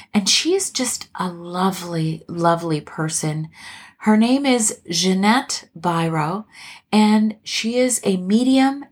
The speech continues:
and a channeler, and she's also an author. And we have an incredible conversation. You're gonna have to listen all the way to the end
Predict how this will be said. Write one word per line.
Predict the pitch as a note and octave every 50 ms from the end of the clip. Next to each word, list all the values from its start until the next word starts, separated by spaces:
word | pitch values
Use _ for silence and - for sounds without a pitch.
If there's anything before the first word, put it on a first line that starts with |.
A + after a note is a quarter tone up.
| _ _
and | - F#3 F#3+ F#3+ F#3+ G3 -
a | - F#3+ F#3 F#3
channeler, | F#3+ - - - - E3+ E3 F3 G3 G3+ G3+ A3 A#3 B3 C4 C#4 - _ - - - - _ _
and | G#3+ G#3+
she's | - - B3+ C4 - -
also | - C4+ D4 E4+ E4+ - - F4+ F4 F4 F4 -
an | - B3+ - -
author. | - G#3 G#3 G#3+ G#3 G#3 - F#3 - - - F#3+ F#3+ - _ _ _ _ - - - _ _ _
And | G3 F#3+ G#3
we | A3 C#4+ D#4
have | D#4 - - C#4 A#3+ A3 G#3 G3+ G3+ G#3 G3+ - - - _ _ _ _
an | E3+ E3
incredible | E3 D#3+ D#3+ - - - - - - - - F#3+ A3 A#3 D#4+ G4 G4 A3 G#3+ G3 F#3
conversation. | - - - F3 F3 E3 E3 E3 D#3+ - - F3+ F3+ F#3+ F#3+ - G#3+ G#3 G3+ G#3 G#3 - _ _ _ _ _ _ _ _ _
You're | - D#3+
gonna | D#3+ E3 D#3 D#3
have | D#3+ D#3+ D#3+ D#3+
to | - D#3+
listen | D#3 D#3 F3 F#3 F#3 - G3+ F#3+ - -
all | - F3+ G3+ G#3+ A3+
the | A3+ A3+
way | G3 G3+ F#3+ G3
to | G3 F#3+
the | F#3 E3+ E3 -
end | - G3+ A3 A3+ A3+ A#3 A#3 A3 -